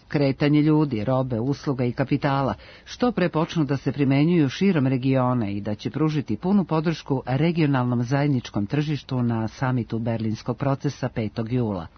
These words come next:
Saglasili su se da je zemljama Zapadnog Balkana potrebno članstvo u Evropskoj uniji, ali i da je isto toliko Evropskoj uniji potreban region, budući da zemlje koje streme članstvu dele zajedničke evropske vrednosti.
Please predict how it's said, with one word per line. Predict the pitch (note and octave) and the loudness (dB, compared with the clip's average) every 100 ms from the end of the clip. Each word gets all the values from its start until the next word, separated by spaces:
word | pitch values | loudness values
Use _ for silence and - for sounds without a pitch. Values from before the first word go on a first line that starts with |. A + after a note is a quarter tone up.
| - - - - - | -20 -20 -20 -20 -20
Saglasili | - G3+ E3+ D3+ - E3+ | -4 0 2 0 2 2
su | D#3+ D#3 | 2 -2
se | - D3 | -2 0
da | C3+ | 2
je | B2+ | 0
zemljama | B2 C3+ B2 C3 C#3 C3 | 0 0 2 2 2 2
Zapadnog | C3+ B2+ B2+ A2 G2+ | 0 -2 -4 -4 -4
Balkana | A2 - C#3+ D#3+ C3+ - - - - | -4 -2 2 2 0 -6 -20 -20 -4
potrebno | F3+ F3 F#3+ D#3+ | -4 -2 0 0
članstvo | C#3+ F3 F#3 F#3+ D3 | 0 0 0 0 -2
u | A#2+ | -2
Evropskoj | A#2 B2 - D3+ | -2 -6 -2 0
uniji, | C3 G#2+ F2+ - - - - | 2 0 -6 -10 -20 -20 -8
ali | A2+ C3 G3+ | -2 2 2
i | G3 | 2
da | F#3+ | 2
je | F#3 | 2
isto | A3+ - F3+ | 2 0 -2
toliko | E3 E3+ - D#3+ | 2 0 2 2
Evropskoj | E3+ B3+ A3 - D3+ | 2 0 -2 0 2
uniji | F3 F3 C#3 | 4 4 2
potreban | C3 C#3 C#3+ C3 B2 B2 | 0 -4 -2 -2 0 0
region, | B2+ B2 C#3 A#2 G2 - - - | 0 2 2 2 -2 -10 -20 -4
budući | E3 G3 A3 C#3 | 0 0 0 -2
da | A2+ | -2
zemlje | B2 D3+ C#3+ C#3 | -2 0 2 0
koje | - G#2 | -2 -6
streme | G#2 B2 D#3+ G3+ | -6 -2 2 2
članstvu | C3+ - C3 C3 - A#2 A2 | 0 -2 0 0 -4 -6 -4
dele | C3 F3+ D#3 G#2+ | 0 0 0 -2
zajedničke | C#3 C#3 C3 A#2+ - A2 | 0 0 0 -2 -4 -4
evropske | A2 A#2 A2+ - B2+ | -4 -4 -8 -6 -4
vrednosti. | A2 F#2 G#2 G2+ - F#2 | -4 -4 -2 -4 -4 -6